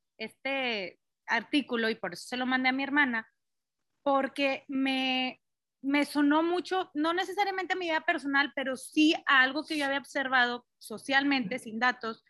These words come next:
que es que cuando una mujer dice que le duele algo o que se siente mal, es tomado como que, "Bueno,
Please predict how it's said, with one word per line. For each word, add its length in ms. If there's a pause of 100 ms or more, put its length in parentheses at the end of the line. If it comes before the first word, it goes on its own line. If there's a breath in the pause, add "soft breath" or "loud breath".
(480 soft breath)
que 200
es 140
que 160
cuando 520
una 280
mujer 400
dice 260
que 120
le 120
duele 320
algo 720 (300)
o 160
que 120
se 120
siente 400
mal, 400
es 160
tomado 400
como 240
que, 80
"Bueno, 340